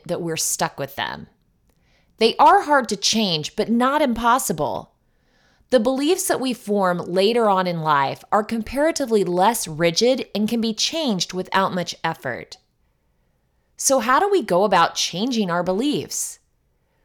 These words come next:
The first step is to become conscious of the beliefs that are shaping your personality. Once you've identified them, then you need to dig into your past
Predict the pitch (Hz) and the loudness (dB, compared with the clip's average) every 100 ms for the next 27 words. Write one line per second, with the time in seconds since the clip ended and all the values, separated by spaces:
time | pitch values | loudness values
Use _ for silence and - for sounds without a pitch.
0 | _ _ - 302 - 427 440 - 180 160 | _ _ -4 -2 2 0 0 0 2 2
1 | - 196 208 202 202 180 170 - - 240 | 0 -4 -2 -4 -4 -6 -6 -8 -8 -4
2 | 302 - 180 - 156 156 147 147 143 147 | -4 -4 -6 -4 -6 -6 -6 -6 -4 -4
3 | 147 - - 190 185 - - 240 247 262 | -6 -10 -4 -2 -2 -2 -4 -4 -4 -4
4 | 254 220 170 165 - 170 - 160 147 139 | -4 -4 -6 -4 -4 -4 -4 -2 -2 -2
5 | 78 76 - _ _ _ _ _ - 208 | -8 -10 -16 _ _ _ _ _ -6 -2
6 | 311 381 392 302 226 202 196 202 180 151 | 0 2 2 2 2 2 0 0 0 0
7 | 139 147 135 139 131 _ - 170 254 320 | 0 -4 -4 -6 -12 _ -6 0 0 0
8 | 330 294 214 170 - 180 202 226 226 233 | -4 -4 -4 -6 -2 -2 0 -2 -2 -4
9 | 226 180 165 143 139 - | -4 -6 -6 -4 -4 -6